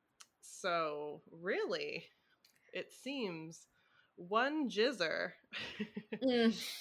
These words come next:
Speaker 1: in one year can produce, could produce a thousand pregnancies <clears throat>
Speaker 2: Yeah.
Speaker 1: versus one, um, uterine haver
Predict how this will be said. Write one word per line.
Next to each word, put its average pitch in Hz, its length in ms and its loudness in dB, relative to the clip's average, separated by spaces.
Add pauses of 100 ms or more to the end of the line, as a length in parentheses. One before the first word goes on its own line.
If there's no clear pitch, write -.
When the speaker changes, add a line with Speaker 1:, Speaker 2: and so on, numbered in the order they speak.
Speaker 1:
in 185 180 2
one 208 240 6
year 202 480 2
can 175 200 -2
produce, 160 580 -4 (360)
could 359 180 0
produce 311 320 4
a - 60 -2
thousand 220 420 -4
pregnancies 220 600 -2 (120)
<clears throat> - 840 -2
Speaker 2:
Yeah. 175 320 4
Speaker 1:
versus 185 540 4
one, 180 640 2 (100)
um, 160 540 -2 (600)
uterine 202 540 0
haver - 540 -4